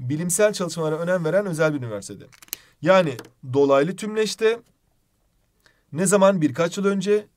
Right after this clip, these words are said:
Kim? Bazı bilim insanları. Ne? Kişiye özel depresyon tedavisi yapılması sağlayacak yeni bir kan testi gerçekleştirdiği yüklem oluyor. Cevabımız A seçeneği.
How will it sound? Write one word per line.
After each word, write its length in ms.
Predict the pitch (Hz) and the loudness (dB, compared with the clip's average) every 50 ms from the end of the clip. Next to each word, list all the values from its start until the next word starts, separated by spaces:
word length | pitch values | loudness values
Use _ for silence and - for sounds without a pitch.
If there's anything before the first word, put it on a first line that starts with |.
| _ - | _ -12
Kim? 500 | - 196 202 208 214 185 139 123 113 110 113 120 | -8 -6 -6 -6 -6 -8 -10 -12 -12 -6 0 2
Bazı 280 | 143 165 175 170 160 | 4 4 4 2 -2
bilim 160 | 147 139 143 | -2 -4 -4
insanları. 540 | 156 156 - 175 175 180 185 185 190 190 190 - _ _ _ _ _ _ | -6 -6 -4 -4 -4 -4 -4 -4 -4 -6 -8 -10 _ _ _ _ _ _
Ne? 360 | 135 151 170 196 208 214 208 - _ - | -4 -2 0 2 2 0 -2 -6 _ -16
Kişiye 240 | - - 190 190 | -12 -6 -4 -2
özel 240 | 180 170 180 170 160 | 0 2 2 2 2
depresyon 420 | 170 165 175 175 165 - 185 180 160 | 0 -4 -6 -8 -6 -6 -6 -8 -4
tedavisi 300 | 165 180 170 156 156 170 | -4 -4 -4 -2 -4 -8
yapılması 320 | 160 160 165 160 160 - | -8 -8 -10 -10 -12 -8
sağlayacak 320 | - 160 156 151 156 139 | -4 -4 -4 -4 -4 -6
yeni 140 | 143 147 156 | -6 -6 -6
bir 100 | 180 170 | -6 -6
kan 180 | 180 185 180 170 | -6 -6 -6 -6
testi 400 | 185 180 165 - 196 202 202 196 - _ _ - | -8 -10 -10 -8 -8 -10 -10 -10 -14 _ _ -4
gerçekleştirdiği 640 | 185 180 160 156 151 143 143 131 123 - 110 101 107 | -4 -2 -2 -2 -6 -8 -8 -10 -10 -10 -12 -12 -12
yüklem 180 | 117 160 170 175 | -10 -10 -8 -8
oluyor. 280 | 175 180 185 180 180 _ _ _ _ _ | -6 -8 -8 -10 -12 _ _ _ _ _
Cevabımız 480 | - 156 151 147 139 135 160 180 160 147 | -4 0 2 2 2 2 0 -4 -4 -4
A 120 | 127 117 | -4 -4
seçeneği. 340 | - - - - 90 87 | -6 -10 -16 -20 -20 -20